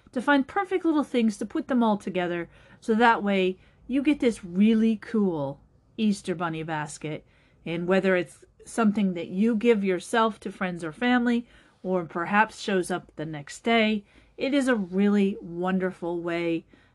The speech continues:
to actually put together the Easter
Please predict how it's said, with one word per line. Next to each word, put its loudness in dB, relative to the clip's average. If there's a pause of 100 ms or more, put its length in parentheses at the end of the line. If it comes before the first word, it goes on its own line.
to -6
actually -2 (480)
put 0
together -2 (240)
the 0
Easter -8